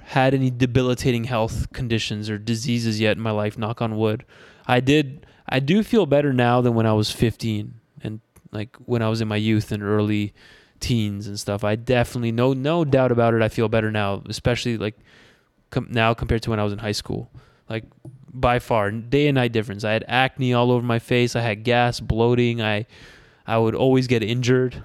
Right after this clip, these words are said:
on the basketball court and regularly sprain my ankle. I just, I wasn't, like, I didn't feel strong and, and healthy, and I would always have these abdominal issues. Like, I'm convinced now it was some level of, like, I B S stuff.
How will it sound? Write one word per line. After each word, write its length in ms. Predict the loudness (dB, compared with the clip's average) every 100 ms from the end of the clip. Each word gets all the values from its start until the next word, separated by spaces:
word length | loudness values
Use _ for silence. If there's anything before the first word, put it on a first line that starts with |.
| -4
on 80 | 0
the 80 |
basketball 460 | 2 2 2 0 0
court 460 | 0 2 4 2 -2
and 240 | -8 -8
regularly 560 | 0 0 2 2 2 0
sprain 380 | -4 -4 -6 -4
my 140 | -6
ankle. 280 | -6 -2 0
I 100 | 2
just, 380 | 0 -4 _ -20 _
I 80 | 2
wasn't, 480 | 4 4 0 -4 -12 -20 -20 _ _ _
like, 140 | -2 2
I 80 | 4
didn't 200 | 2 2
feel 160 | 2
strong 760 | 2 -4 0 4 6 4 2 0
and, 300 | -2 -4 -8
and 220 | -8 -8
healthy, 600 | -2 0 0 0 -2 -2
and 200 | -4 -10
I 80 | -4
would 100 | 0
always 200 | 2 2 0
have 140 | 0
these 360 | 0 -2 -8 -10
abdominal 640 | -8 2 2 4 2 2
issues. 460 | 2 0 -4 -6 -8
Like, 240 | -10 -10 -6
I'm 180 | -4 -2
convinced 420 | 0 2 0 2
now 400 | 2 4 2 0 -8 -20 -20 _ -8
it 100 | -2
was 140 | -2 -2
some 220 | -2 0
level 400 | 0 0 -2 -4
of, 120 | -6
like, 260 | -6 -8 _ _ -4
I 180 | -2
B 200 | 0 0
S 420 | -2 -4 -8 -10 -16 _ _ _ _ _ _
stuff. 600 | -12 -2 0 0 -6 -20